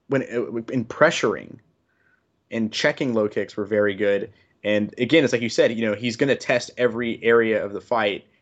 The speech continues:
And it's like, "Oh, are you good here? Well, I'm gonna take you here, and we're gonna see how you are here." And I, I really like that style. Like,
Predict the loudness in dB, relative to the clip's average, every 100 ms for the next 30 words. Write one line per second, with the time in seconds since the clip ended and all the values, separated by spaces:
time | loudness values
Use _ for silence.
0 | _ -6 -4 0 0 4 6 6 4 -2
1 | -4 -2 -2 -2 0 0 0 0 0 -2
2 | -2 -6 -6 -6 -10 _ _ _ -10 -2
3 | 0 0 -2 -2 -2 0 -2 -4 -6 -6
4 | -6 -8 -10 _ _ _ _ _ _ -2
5 | 0 2 0 -4 -10 _ _ _ -2 2
6 | 4 6 6 4 2 -2 -4 -2 0 0
7 | 0 -2 -4